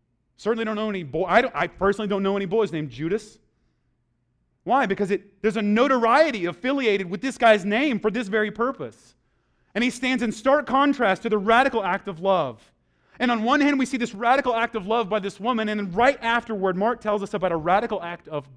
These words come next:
betrayal. You begin to see. You begin to see the wrath of God. You begin to see the justice that hopefully you begin to feel for these people.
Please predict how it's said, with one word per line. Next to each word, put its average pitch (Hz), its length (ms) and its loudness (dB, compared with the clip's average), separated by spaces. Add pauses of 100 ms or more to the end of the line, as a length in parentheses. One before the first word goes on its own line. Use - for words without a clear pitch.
betrayal. 117 580 -18 (2500)
You 127 80 -20
begin 151 200 -8
to 156 60 -12
see. - 220 -18
You - 1800 -20
begin 147 160 -18
to 143 60 -14
see 170 240 -12
the 139 100 -8
wrath 135 320 -6
of 123 140 -20
God. 113 400 -10 (720)
You 131 40 -20
begin 151 200 -8
to 165 60 -6
see 180 160 -16
the 147 80 -14
justice 147 720 -12
that 131 140 -16
hopefully 151 400 -12
you 135 100 -14
begin 143 440 -12 (340)
to 120 80 -20
feel 165 480 -10
for 131 160 -20
these 127 160 -16
people. 110 440 -20